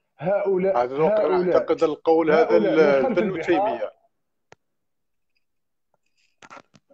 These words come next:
Speaker 2: أخوي نتن، راني
Speaker 1: ابن
Speaker 2: خلف
Speaker 1: تيمية
Speaker 2: البحار.
Speaker 1: وهو قول،
Speaker 2: آه، أيوة.
Speaker 1: وهو قول، سامحني، لا خلف البحار، قل كما،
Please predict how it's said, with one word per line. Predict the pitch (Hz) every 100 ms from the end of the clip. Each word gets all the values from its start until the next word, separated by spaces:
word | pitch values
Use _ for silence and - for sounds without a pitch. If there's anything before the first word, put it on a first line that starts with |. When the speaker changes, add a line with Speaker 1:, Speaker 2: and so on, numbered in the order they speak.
| _ -
Speaker 2:
أخوي | 101 120 131
نتن، | 135 127 139 156
راني | 170 180
Speaker 1:
ابن | 185
Speaker 2:
خلف | 170 165
Speaker 1:
تيمية | 170 160 175
Speaker 2:
البحار. | 185 131 160
Speaker 1:
وهو | 165
قول، | 156 170 180 185
Speaker 2:
آه، | 185 175
أيوة. | 156 143 131 120
Speaker 1:
وهو | 110 107 -
قول، | 180 190 196 - _ _ _ _ _ _ 381 _ _ _ _ _ _ _ _ _ _ _ _ _ -
سامحني، | - 277 254 180 180
لا | 151 160 208 240 190
خلف | 240 196
البحار، | 214 175 196 190 160
قل | 156 226 214
كما، | 220 220